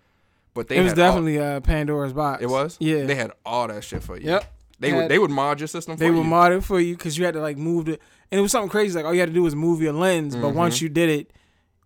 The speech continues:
Speaker 1: It
Speaker 2: like,
Speaker 1: voided
Speaker 2: your
Speaker 1: the
Speaker 2: warranty.
Speaker 1: warranty. Yeah.
Speaker 2: Why nobody using the warranty back then? No way.
Speaker 1: Nah.
Speaker 2: My homie had it. We used to have a, uh,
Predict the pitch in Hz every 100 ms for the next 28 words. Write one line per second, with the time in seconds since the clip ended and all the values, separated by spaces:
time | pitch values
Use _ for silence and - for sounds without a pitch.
0 | _ _ _ 127 160 131 135 160 180 180
1 | 123 208 175 - - - 392 427 170 156
2 | 147 139 151 151 160 156 151 151 147 151
3 | 156 143 135 123 110 107 107 _ _ 170
4 | 233 285 196 170 147 139 208 226 156 156
5 | 147 143 143 143